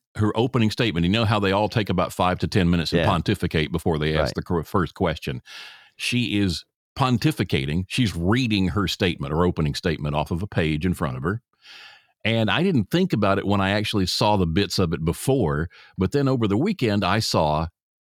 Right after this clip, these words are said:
Speaker 1: where somebody had taken that video and they had,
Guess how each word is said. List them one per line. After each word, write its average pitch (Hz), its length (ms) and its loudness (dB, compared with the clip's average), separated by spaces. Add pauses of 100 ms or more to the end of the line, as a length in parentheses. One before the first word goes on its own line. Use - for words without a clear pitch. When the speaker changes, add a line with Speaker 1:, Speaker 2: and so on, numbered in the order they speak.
(100)
Speaker 1:
where 92 120 4
somebody 107 480 0
had 85 260 0
taken 135 300 0
that 92 160 2
video 78 560 0 (160)
and 85 180 2
they 90 140 2
had, 87 380 -2